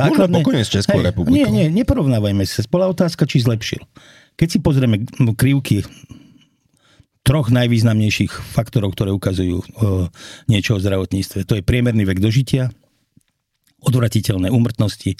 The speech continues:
Speaker 1: a preventabilné choroby, tak si pozrite na krivky.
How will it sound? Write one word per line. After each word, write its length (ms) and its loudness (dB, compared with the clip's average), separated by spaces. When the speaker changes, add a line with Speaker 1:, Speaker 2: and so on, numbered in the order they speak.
Speaker 1:
a 100 -4
preventabilné 640 0
choroby, 480 -2
tak 160 -4
si 80 -2
pozrite 400 0
na 80 -4
krivky. 560 0